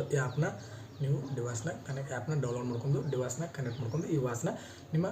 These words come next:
ಮೊಬೈಲ್ಗೆ ಕನೆಕ್ಷನ್ ಮಾಡ್ಕೋಬೋದು ಸ್ನೇಹಿತರೆ. Bluetooth ಕಾಲಿಂಗ್ ಇದೆ, ಎಲ್ಲ ಇದೆ. So ಇದರಲ್ಲಿ ಸಹಿತ ಕಾಲಿಂಗ್ ಮಾಡ್ಬೋದು, ಇದರಲ್ಲಿ ಸಹಿತ ಮತ್ತೆ ನೀವು ಮಾತಾಡ್ಬೋದು ಸ್ನೇಹಿತರೆ.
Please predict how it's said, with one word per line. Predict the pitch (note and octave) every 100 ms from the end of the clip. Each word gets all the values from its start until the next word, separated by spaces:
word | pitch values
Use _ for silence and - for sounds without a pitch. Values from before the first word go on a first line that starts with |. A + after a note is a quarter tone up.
| - B2+
ಮೊಬೈಲ್ಗೆ | A#2+ A#2 D3+ -
ಕನೆಕ್ಷನ್ | C#3 - B2+ B2
ಮಾಡ್ಕೋಬೋದು | A#2 A2 A#2 A2
ಸ್ನೇಹಿತರೆ. | A#2+ E3 D#3+
Bluetooth | C3+ C3 - C3+
ಕಾಲಿಂಗ್ | B2+ B2+ C3
ಇದೆ, | D#3 A#2+
ಎಲ್ಲ | A#2+ A#2+
ಇದೆ. | D3+ - - - - -
So | D3 C#3+ C#3 C3 B2+
ಇದರಲ್ಲಿ | C3 C#3 C#3+ C#3+
ಸಹಿತ | C#3 B2+ D#3 -
ಕಾಲಿಂಗ್ | C3 C3+ C3 C3
ಮಾಡ್ಬೋದು, | C3+ D#3+ C#3+
ಇದರಲ್ಲಿ | B2+ C#3 C3+
ಸಹಿತ | B2+ E3+ - -
ಮತ್ತೆ | C3 E3 E3
ನೀವು | C3+ A#2
ಮಾತಾಡ್ಬೋದು | A2 B2 A#2+ A2+
ಸ್ನೇಹಿತರೆ. | A2+ -